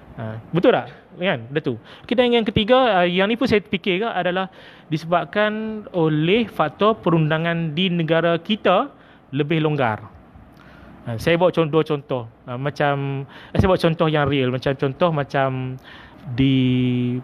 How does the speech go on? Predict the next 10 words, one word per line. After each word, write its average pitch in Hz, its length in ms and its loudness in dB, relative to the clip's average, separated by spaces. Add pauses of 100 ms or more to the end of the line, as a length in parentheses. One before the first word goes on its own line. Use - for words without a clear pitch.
(160)
Pulau 147 160 2
Pinang, 139 320 0
ambil 123 80 -2
contoh 120 320 -2
kan. 107 160 -6 (800)
Ha, 123 160 -4
kalau 185 160 2
kita 208 240 0
lalu 185 220 4 (100)
di 147 120 2